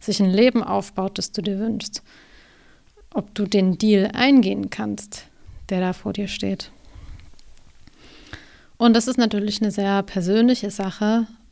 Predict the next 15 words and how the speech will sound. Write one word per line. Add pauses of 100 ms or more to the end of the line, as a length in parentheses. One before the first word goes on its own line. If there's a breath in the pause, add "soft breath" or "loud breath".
(920)
Und (100)
ich
glaub,
häufig
wissen
wir
schon,
was
das
Richtige
ist
und
können
es
trotzdem,